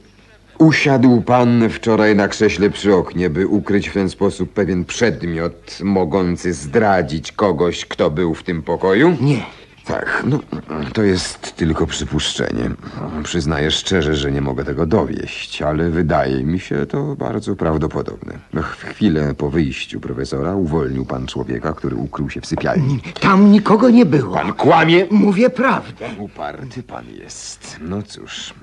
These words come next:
Speaker 1: w takim razie, panie profesorze, musimy poprosić pana Gilchrista.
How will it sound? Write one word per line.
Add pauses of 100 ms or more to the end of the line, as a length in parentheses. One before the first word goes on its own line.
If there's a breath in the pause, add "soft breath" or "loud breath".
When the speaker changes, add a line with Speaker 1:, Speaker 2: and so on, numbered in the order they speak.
(160)
Speaker 1:
w
takim
razie,
panie
profesorze,
musimy
poprosić
pana
Gilchrista.